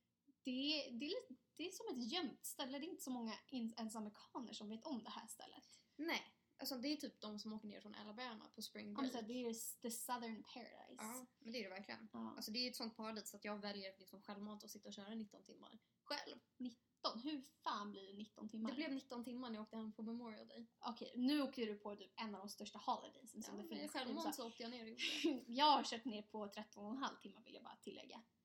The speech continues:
Speaker 2: Då sov du knappt, alltså.
Speaker 1: Nej, jag sov inte alls.
Speaker 2: Fy fan, vad hemskt.
Speaker 1: Jag satt med Benz.
Speaker 2: Ja.
Speaker 1: Benz och jag körde ner.
Speaker 2: Ja.
Speaker 1: Anyhow, anywho. Eh,
Speaker 2: Det
Speaker 1: jag
Speaker 2: är
Speaker 1: brukar <laughs> faktiskt inte köra ner. Jag brukar flyga ner för att jag, eh,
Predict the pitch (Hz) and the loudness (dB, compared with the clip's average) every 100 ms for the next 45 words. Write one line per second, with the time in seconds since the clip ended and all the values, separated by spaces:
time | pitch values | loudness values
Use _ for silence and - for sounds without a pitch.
0 | _ _ _ 214 214 208 226 - 233 - | _ _ _ -10 -6 -6 -6 -12 -20 -20
1 | - - - - 247 - 226 214 214 247 | -20 -20 -18 -18 -18 -4 -2 0 -2 -4
2 | 208 202 240 - - - - - - - | -4 -4 -4 -4 -10 -10 -6 -6 -6 -14
3 | - - - - - - 240 233 220 - | -20 -20 -20 -20 -20 -10 -4 -2 -4 -4
4 | 233 208 302 233 - - - _ _ - | -4 0 0 -2 -10 -16 -18 _ _ -18
5 | 240 240 233 285 269 220 208 226 233 - | -12 -2 2 2 2 -2 -2 -4 -8 -10
6 | - - - 226 214 - - 269 262 240 | -14 -16 -4 -2 -2 -4 4 6 8 8
7 | 220 208 - 233 226 220 202 - - 240 | 6 4 0 0 2 4 0 -2 2 4
8 | 226 220 220 247 220 262 226 247 302 285 | 4 4 4 6 6 4 2 0 2 2
9 | 302 - 254 226 214 180 190 202 196 202 | 2 4 0 -2 -2 -4 -4 -6 -8 -8
10 | 208 196 196 190 208 196 - 226 220 208 | -6 -4 -6 -8 -12 -16 -10 -2 2 4
11 | 101 202 - _ _ _ _ _ 220 214 | 2 -2 -10 _ _ _ _ _ -10 -8
12 | 71 55 53 52 | -10 -12 -14 -16